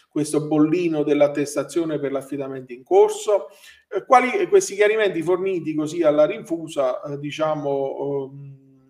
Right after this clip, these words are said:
come quelli della precedente risoluzione, non fanno altro che complicare la vita degli operatori economici, e quindi l'auspicio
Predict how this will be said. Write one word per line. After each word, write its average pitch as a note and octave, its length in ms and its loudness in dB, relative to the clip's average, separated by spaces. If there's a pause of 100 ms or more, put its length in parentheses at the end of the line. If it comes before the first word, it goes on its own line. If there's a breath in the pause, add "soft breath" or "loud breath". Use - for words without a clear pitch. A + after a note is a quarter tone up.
(280)
come C#3+ 240 -14
quelli D3 220 -4
della C#3+ 200 2
precedente D#3 460 -6
risoluzione, C#3+ 600 -6
non C#3+ 160 -10
fanno D3 260 2
altro C#3 280 -2
che C3+ 120 -10
complicare C#3+ 560 0
la C#3+ 140 2
vita F3 280 -8
degli C3+ 200 -8
operatori C3 500 -8
economici, D#3 560 -4
e D#3+ 60 -10
quindi C#3+ 240 -18
l'auspicio D3+ 680 -10